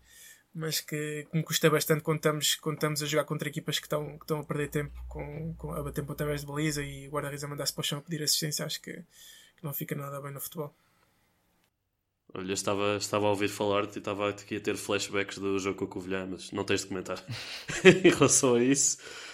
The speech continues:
Speaker 2: Eh, tu falaste que o teu, o teu número de eleição era o dez, eh, então,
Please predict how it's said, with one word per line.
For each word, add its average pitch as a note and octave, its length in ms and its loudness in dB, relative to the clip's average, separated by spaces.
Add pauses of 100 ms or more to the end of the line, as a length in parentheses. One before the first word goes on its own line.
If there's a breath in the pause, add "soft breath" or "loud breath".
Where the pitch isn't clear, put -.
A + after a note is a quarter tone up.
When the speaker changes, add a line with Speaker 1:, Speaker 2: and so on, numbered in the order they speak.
(140 loud breath)
Speaker 2:
Eh, B2+ 640 12 (160)
tu - 80 -6
falaste C#3+ 480 6
que C#3 100 6 (400)
o A#2 100 6
teu, A#2+ 220 8
o A2 40 4
teu B2+ 140 6
número A#2+ 200 8
de A#2+ 80 6
eleição A#2 300 8
era A2 140 8
o - 20 4
dez, G#2 500 2 (300)
eh, G#2 480 4
então, B2 400 0